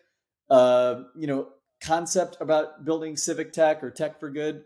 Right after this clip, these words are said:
becoming an entrepreneur, especially coming out of law school at Harvard and, and government work and then the Gov Lab, thinking, "Well, yeah, people should wanna do this. You know, it's, it's better for society. It's better for consumers. It's better for their brand." Um, but that doesn't mean that that's gonna get massive adoption.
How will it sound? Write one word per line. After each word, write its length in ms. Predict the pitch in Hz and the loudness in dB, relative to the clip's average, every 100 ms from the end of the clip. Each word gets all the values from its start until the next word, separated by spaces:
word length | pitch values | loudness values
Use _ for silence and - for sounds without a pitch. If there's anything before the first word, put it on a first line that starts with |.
| 135 | -12
becoming 360 | 131 151 151 | -4 -4 -4
an 60 | 147 | -8
entrepreneur, 400 | 147 - 143 147 | -8 -10 -6 -4
especially 340 | 143 185 165 | -2 -4 -4
coming 200 | 151 151 | -8 -6
out 80 | 143 | -4
of 60 | 127 | -4
law 160 | 135 143 | -2 -2
school 600 | - 143 135 135 131 - _ - | -4 -6 -4 -4 -6 -12 _ -10
at 80 | 127 | 2
Harvard 520 | 139 135 135 131 127 | 4 4 0 -2 -2
and, 200 | 110 107 | -4 -6
and 140 | 113 107 | -12 2
government 400 | 135 135 131 - | 2 2 -6 -6
work 340 | 135 131 131 | -4 -4 -6
and 80 | 120 | -12
then 100 | 113 | -12
the 80 | 107 | 2
Gov 200 | 135 139 | 4 6
Lab, 320 | 113 101 98 | 2 0 -4
thinking, 360 | 135 139 123 - _ _ - | -12 -10 -12 -14 _ _ -4
"Well, 120 | 214 | 0
yeah, 140 | 285 | 0
people 260 | - - 180 | 0 -2 -2
should 200 | - 151 | -6 -4
wanna 200 | 165 165 | -2 -2
do 220 | 139 170 | -2 -2
this. 440 | 156 151 143 - - | 0 -2 -2 -6 -12
You 120 | 156 | -2
know, 140 | 123 110 | 0 0
it's, 200 | 107 - | -4 -8
it's 160 | 131 - | -12 -4
better 360 | 151 151 156 | 0 0 0
for 120 | 151 | -2
society. 520 | 139 - 147 143 143 139 | -6 -2 2 2 2 -4
It's 100 | - | -4
better 240 | 143 151 | -2 -2
for 120 | 151 | -6
consumers. 640 | - 117 131 143 143 135 | -14 -8 -6 -6 -8 -8
It's 80 | 101 | -10
better 220 | - 131 143 | -8 -4 -4
for 140 | 139 | -6
their 140 | 127 | -8
brand." 560 | 110 123 139 147 147 143 _ _ _ _ _ _ | -6 -6 -4 -4 -6 -12 _ _ _ _ _ _
Um, 480 | 131 123 120 117 113 _ - | 4 6 6 4 -4 _ -4
but 120 | 143 | 4
that 80 | 190 | 4
doesn't 260 | 185 143 | 4 -2
mean 240 | 165 175 139 | -2 -4 -4
that 140 | 135 | 2
that's 180 | 139 - | 2 2
gonna 140 | 135 | -4
get 240 | 143 - 139 | -4 -4 -2
massive 320 | 139 - 160 | -2 -2 -4
adoption. 640 | 127 139 - 110 90 | -2 -2 -2 -12 -16